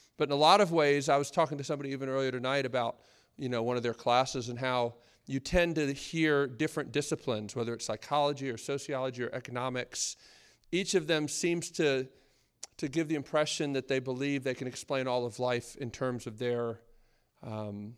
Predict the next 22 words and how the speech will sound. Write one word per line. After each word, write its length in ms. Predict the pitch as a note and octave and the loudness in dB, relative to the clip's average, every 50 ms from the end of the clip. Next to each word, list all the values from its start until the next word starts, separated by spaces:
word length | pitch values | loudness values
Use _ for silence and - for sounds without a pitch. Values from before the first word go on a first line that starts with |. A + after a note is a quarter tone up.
| _ _ _ _ _ _ _ _ - - - _ _ - - - - - | _ _ _ _ _ _ _ _ -20 -20 -20 _ _ -20 -20 -20 -18 -14
their 440 | - B2 B2+ - A#2+ B2 B2 A#2+ - | -12 -12 -12 -6 -2 -2 -2 -2 -2
area 540 | B2 B2 B2 B2 A#2+ A2+ G#2+ G#2+ F#2+ G#2 A2 _ _ _ _ _ _ _ _ _ _ _ - | -2 -2 -2 -2 -2 -2 -2 -2 -4 -6 -8 _ _ _ _ _ _ _ _ _ _ _ -4
by 200 | B2+ C3 B2+ B2+ | 2 2 2 4
themselves. 920 | A#2+ A2+ A2 - - D3 C3+ A#2+ G2+ E2+ - A2+ - - - - - - - - - - - _ _ _ _ - | 2 0 -6 -2 2 4 4 4 2 0 -4 -8 -10 -10 -8 -8 -10 -10 -12 -16 -16 -18 -20 _ _ _ _ 2
Now, 120 | C#3+ D3 | 4 8
why 120 | D3+ E3+ F#3 | 10 12 12
do 100 | F#3+ F3+ | 12 12
I, 200 | D#3+ D3 D3 C#3 - - | 10 8 6 4 0 0
I 80 | C3 | 0
say 240 | C#3+ - - F3+ F3+ | 0 2 2 2 4
that? 180 | E3 C3 A2 A2 | 4 2 2 0
'Cause 120 | - C#3+ | 0 0
I 80 | D3 D3 | 2 2
was 100 | D3+ - | 2 2
thinking 240 | - G3 F3+ - F3 | -2 -2 -2 0 2
about 300 | D#3+ D#3+ D3+ C#3 - C#3 | 4 4 4 4 2 -2
the 80 | C#3+ | -2
various 360 | C3 C#3+ C#3+ C#3+ C#3 C3+ - | 0 2 4 4 4 2 2
songs 360 | - D#3 D3 D3+ D3+ D#3+ D3+ C#3 | 2 2 2 2 0 -2 -4 -6
that 120 | D3 - | -6 -6
we're 120 | B2 A#2+ | -6 -8
singing. 420 | - - - D#3+ C#3+ C#3 A#2 G2 | -6 -2 -4 -2 0 0 -2 -4